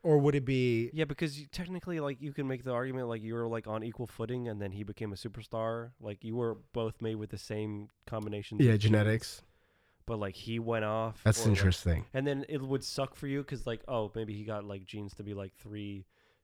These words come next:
Speaker 2: like, inches taller, which made him, like, just enough, tall enough to be a basketball star. Um, so, yeah, it would suck 'cause, like, it just feels like you were giving the raw end of the deal.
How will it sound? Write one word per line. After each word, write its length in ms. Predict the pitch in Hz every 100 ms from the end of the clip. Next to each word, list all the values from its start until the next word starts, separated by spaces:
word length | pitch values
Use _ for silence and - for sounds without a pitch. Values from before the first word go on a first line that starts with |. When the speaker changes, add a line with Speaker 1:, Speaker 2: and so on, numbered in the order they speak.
| _ - 117
Speaker 2:
like, 260 | 113 101
inches 280 | 110 101 98
taller, 400 | - 107 104 101
which 220 | 98 95 -
made 140 | 101
him, 200 | 98 98
like, 200 | 95 90
just 240 | 101 95 -
enough, 340 | 95 92 -
tall 180 | 104 95
enough 120 | 92
to 60 | 101
be 140 | 107
a 40 | 92
basketball 400 | 98 92 - 107
star. 360 | - 110 110 - _ _ _ _ _ _ _ _ _
Um, 500 | 101 95 92 90 95 -
so, 200 | - 104
yeah, 280 | 98 92 90 - _
it 100 | 123
would 160 | 135 127
suck 280 | - 135 -
'cause, 140 | 113
like, 160 | 117 107 113 -
it 100 | 139
just 220 | 123 117
feels 220 | 127 120
like 140 | 113 104
you 80 |
were 120 | 107 101
giving 280 | 104 101
the 80 | 98
raw 200 | 95 95
end 180 | 95 95
of 80 | 90
the 60 |
deal. 320 | 92 98 95